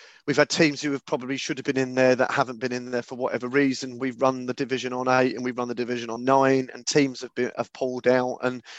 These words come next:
we've not properly had that two up, two down from the, from the Premier, because teams have folded either from there or from the championship. So I'm really, really hoping now that, um, you know, this is the real start, that we can maintain that ten teams in that championship.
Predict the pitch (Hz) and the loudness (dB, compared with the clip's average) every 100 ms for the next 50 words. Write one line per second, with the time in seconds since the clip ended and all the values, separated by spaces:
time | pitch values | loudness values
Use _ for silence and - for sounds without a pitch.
0 | - 143 135 156 165 - 147 139 139 131 | -8 -6 0 0 0 0 2 4 4 4
1 | 135 131 - - 147 131 131 - - 139 | 2 2 0 -2 -2 0 -2 -6 -10 -6
2 | 131 131 127 117 131 123 127 117 - - | 0 0 0 -8 -8 0 0 0 -12 -20
3 | _ 147 139 - - 143 135 139 131 135 | _ -6 -4 -4 2 2 4 2 2 -6
4 | 131 - 143 127 131 - 135 127 123 127 | -10 -4 -4 -4 -10 -2 -2 -2 -4 -4
5 | 123 120 143 127 135 127 127 - 123 - | -4 -8 -6 4 4 4 0 -10 -12 -6
6 | 135 123 131 - - - 147 143 - - | -6 -8 -12 -8 -8 2 4 4 0 -12
7 | - - - 156 165 190 180 170 160 139 | -20 -12 0 2 4 4 6 6 4 4
8 | 175 - 139 127 127 120 127 - - - | 2 2 -4 -2 -4 -4 -4 -6 -8 0
9 | 139 131 131 - _ _ _ - 143 143 | 2 2 -2 -14 _ _ _ -4 -2 -2
10 | - 147 156 151 135 - 156 135 131 127 | -4 -4 -2 -2 -2 0 2 2 0 -10
11 | 135 143 - 151 147 131 160 151 139 143 | -14 -16 -2 2 2 2 4 4 2 -2
12 | - 151 135 127 156 147 127 123 - - | 0 2 2 2 0 2 0 -10 -14 -4
13 | 151 123 90 - 117 113 117 107 127 123 | -4 -2 -6 -6 -12 -12 -14 -8 -4 -4